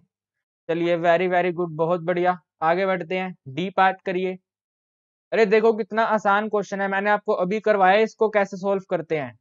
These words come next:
स्वस्तिक जी फटाफट उड़ा दो इस क्वेश्चन को, अब फटाफट स्पीड में उड़ा दो इसको। ये चैप्टर ही लड्डू है ना सर? बेटा सारे चैप्टर ही लड्डू हैं,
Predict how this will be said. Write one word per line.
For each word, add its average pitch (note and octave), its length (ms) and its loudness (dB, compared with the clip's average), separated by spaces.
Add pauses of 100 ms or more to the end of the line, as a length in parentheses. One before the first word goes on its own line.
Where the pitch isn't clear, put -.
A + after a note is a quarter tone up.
(1300)
स्वस्तिक F#3 320 -2
जी A3+ 100 0
फटाफट G#3+ 440 2
उड़ा F#3+ 240 4
दो A3 120 4
इस A3+ 140 2
क्वेश्चन G#3 400 -2
को, F#3+ 80 -2
अब D#3+ 180 0
फटाफट G#3+ 580 2
स्पीड G3+ 380 -6
में G#3+ 80 -2
उड़ा F#3+ 280 4
दो G#3+ 160 4
इसको। D3+ 420 -4 (1040)
ये G#3 180 6
चैप्टर G#3 380 0
ही G3+ 80 2
लड्डू E3+ 340 0
है E3 80 0
ना G3 120 -2
सर? A3 180 -2
बेटा G3+ 260 2
सारे G3+ 340 2
चैप्टर G3+ 320 0
ही F#3+ 60 -2
लड्डू D3+ 360 -2
हैं, B2+ 80 -10